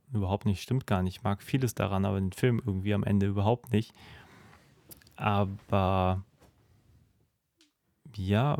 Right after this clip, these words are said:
Speaker 2: irgendwie denke ich mir, es ist so, ja, vielleicht am ehesten noch vergleichbar mit, mit Johnny Flash von Helge Schneider, äh, nee, eigentlich
Speaker 1: Ah.
Speaker 2: Rainer Nekes mit Helge
Speaker 1: Ja.
Speaker 2: Schneider.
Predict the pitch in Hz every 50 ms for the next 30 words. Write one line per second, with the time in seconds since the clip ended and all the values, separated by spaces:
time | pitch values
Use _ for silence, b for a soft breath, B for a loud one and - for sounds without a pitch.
0 | - 107 - - - 117 123 139 147 151 151 147 143 147 156 151 143 139 143 139
1 | - - 143 131 127 92 - - - - - - 123 123 123 - 135 120 127 127
2 | - - 113 113 - - 113 135 131 - - 127 123 120 - 131 117 110 110 110
3 | 110 - - 113 104 104 101 101 - 110 101 - 110 104 104 101 101 - - 113
4 | 110 110 - - 110 104 92 95 104 104 101 101 - - - 104 107 - 117 104
5 | 98 98 98 98 - - 104 101 101 98 98 - - - 135 123 110 104 101 101
6 | 95 98 104 107 107 - 101 - - 113 107 - - - 107 104 98 98 - 120
7 | 117 110 107 107 107 101